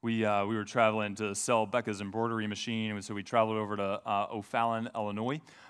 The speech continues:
um, and we, uh, get off the interstate, um, and stop at a stoplight, and, uh, Becca's like, "Did you just feel that jerk?"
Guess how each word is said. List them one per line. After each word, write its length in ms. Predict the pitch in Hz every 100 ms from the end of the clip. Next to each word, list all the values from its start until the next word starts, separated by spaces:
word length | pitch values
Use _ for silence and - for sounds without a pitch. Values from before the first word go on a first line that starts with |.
| -
um, 380 | 110 107 107 -
and 180 | 120 110
we, 260 | 110 113
uh, 140 | 113 107
get 180 | 117
off 200 | 151 143
the 60 | 139
interstate, 640 | 143 143 - 147 147 240 -
um, 440 | 113 110 107 101 - -
and 380 | - 120 117 117
stop 320 | 110 151 147
at 60 | 139
a 40 |
stoplight, 600 | 123 - 143 147 143 147 - _
and, 480 | - 120 117 107 104
uh, 400 | 117 104 98 95 85 - - - -
Becca's 160 | 139
like, 140 | 131 104
"Did 100 | 104
you 80 | 175
just 140 | 208
feel 180 | - 165
that 160 | 165
jerk?" 360 | 127 139 180 -